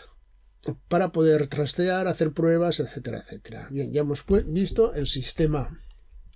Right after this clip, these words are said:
de, uno de los sistemas de crear una paleta de colores, que podría ser este, darle doble clic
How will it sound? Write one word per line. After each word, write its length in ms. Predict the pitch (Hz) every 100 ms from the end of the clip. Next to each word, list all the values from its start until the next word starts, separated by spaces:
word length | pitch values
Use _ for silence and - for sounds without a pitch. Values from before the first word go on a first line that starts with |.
| - - - - - - - -
de, 520 | 127 131 131 131 -
uno 220 | 208 185 139
de 80 |
los 120 | 131 -
sistemas 460 | 117 160 143 120
de 80 | 120
crear 260 | 123 135 123
una 160 | 127
paleta 280 | 127 131 127
de 80 | 127
colores, 400 | 156 175 214 220
que 80 | 127
podría 380 | 117 135 127 127
ser 240 | 143 - -
este, 420 | 139 - - 107 - - - - - - - - - - - - - - - - - - - - - - - - - -
darle 480 | - 131 151 147 143
doble 320 | 151 143 127
clic 340 | 143 151 139